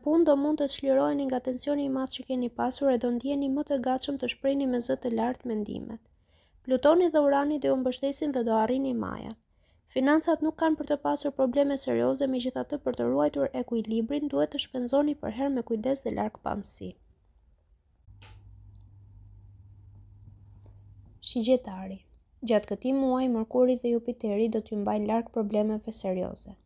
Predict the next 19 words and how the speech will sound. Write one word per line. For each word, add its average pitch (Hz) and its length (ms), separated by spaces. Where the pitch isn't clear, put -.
Qielli 247 300
juaj 269 240
do 240 140
jetë 247 180
më 247 120
i 247 100
hapur, 220 320
sidomos 226 420
pas 254 280
javës 220 340
së 185 160
dytë. 180 200
Nëse 214 260
jeni 285 220
në 294 100
një 294 140
lidhje, 240 320
ditët 240 340
e 254 80